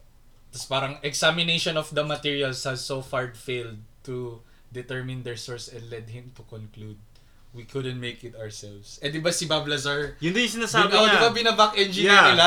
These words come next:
Speaker 1: Tas parang, "Oh shit, medyo nagmamatch."
Speaker 2: Oo.
Speaker 1: Tas parang, hala, parang ngayon open na ako dun sa story niya.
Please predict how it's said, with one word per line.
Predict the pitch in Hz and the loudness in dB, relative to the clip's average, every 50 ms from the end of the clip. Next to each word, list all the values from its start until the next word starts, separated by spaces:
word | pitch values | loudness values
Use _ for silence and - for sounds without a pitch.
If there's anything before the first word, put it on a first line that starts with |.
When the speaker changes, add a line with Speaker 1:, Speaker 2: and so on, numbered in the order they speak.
| 180 | 6
Speaker 1:
Tas | 175 240 247 247 - - - 403 480 539 523 - | 6 4 2 2 2 -2 -4 -4 -2 -2 -2 2
parang, | - 226 240 240 226 220 - | 6 8 8 8 8 6 4
"Oh | 214 233 240 | 2 0 2
shit, | 240 - - 214 214 214 202 | 0 0 4 4 4 4 4
medyo | 202 208 208 190 208 214 | 0 -4 -2 -2 0 0
nagmamatch." | 202 202 185 185 190 185 - 170 170 - 127 127 | 0 0 0 0 0 2 6 6 6 6 6 6
Speaker 2:
Oo. | 131 135 135 135 | 4 4 4 4
Speaker 1:
Tas | - - - - | 4 2 4 4
parang, | 208 196 202 202 202 196 196 202 - - - - - - - - | 4 6 6 6 4 2 -2 -10 -12 -12 -12 -14 -16 -16 -8 -4
hala, | 147 151 165 175 180 | -2 2 4 4 4
parang | 170 175 175 170 170 165 | 6 4 4 4 4 2
ngayon | 180 185 190 190 185 | 2 2 4 2 2
open | 190 170 175 170 - 180 170 170 | 0 0 0 0 0 -2 0 0
na | 170 160 156 | 0 0 0
ako | 156 156 156 | -2 -4 -4
dun | 156 160 | -6 -6
sa | 160 - 160 151 | -4 -2 -2 -2
story | 147 - - 143 135 135 131 131 123 120 | -2 -2 -4 -4 -4 -4 -4 -6 -6 -8
niya. | 120 120 120 117 | -10 -12 -14 -16